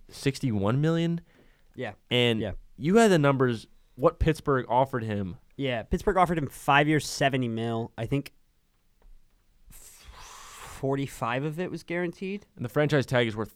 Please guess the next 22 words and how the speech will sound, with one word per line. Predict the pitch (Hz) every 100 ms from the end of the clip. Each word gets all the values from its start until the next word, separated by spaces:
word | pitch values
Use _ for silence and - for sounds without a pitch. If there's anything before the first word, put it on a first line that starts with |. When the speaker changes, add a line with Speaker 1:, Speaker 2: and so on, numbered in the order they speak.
| -
Speaker 1:
fourteen | 127 - 131
and | 110 90
a |
half. | 98 98 - - -
Speaker 2:
Yeah. | 120 110
Speaker 1:
So | 117 104 95 - - _ _ _
what | 120 147
we | 143
talked | 151 135
about | 131 127 123
on | 120 120 113 87
Charlie | - 120
Bevins' | 107 113 110 104
show | 101 - 107
today, | - 104 98 101 92 - -
the | 90
Friday | 87 107 104
the | 92
fifteenth | 92 95 - - 92 85
in |
March, | 82 90 139 - -
uh, | 107 98 95